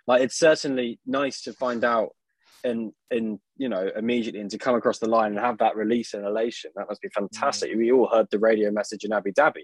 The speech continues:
Speaker 1: last year. That's, you know, that's just phenomenal joy and happiness. It does feel, it, it becomes a bit flatter, but you're still world champion. You're still happy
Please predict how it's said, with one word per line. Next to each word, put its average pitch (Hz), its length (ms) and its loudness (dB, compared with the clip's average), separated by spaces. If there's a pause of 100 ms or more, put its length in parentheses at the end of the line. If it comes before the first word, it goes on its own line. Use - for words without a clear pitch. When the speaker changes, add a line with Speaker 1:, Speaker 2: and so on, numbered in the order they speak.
Speaker 1:
last 101 320 -4
year. 92 220 2 (380)
That's, 131 280 0 (160)
you 185 120 -2
know, 104 120 0
that's 127 220 0
just 135 160 -8
phenomenal 143 680 4
joy 127 320 0
and 117 100 -4
happiness. 101 520 -8 (360)
It 120 100 -6
does 151 180 4
feel, 135 260 4
it, 113 280 -4
it 120 100 -10
becomes 131 360 0
a 120 40 -2
bit 113 240 0
flatter, 143 540 -2
but 110 180 -6
you're 107 120 -12
still 143 260 0
world 110 240 2
champion. 123 220 -4
You're 95 60 -8
still 120 200 0
happy 104 420 -4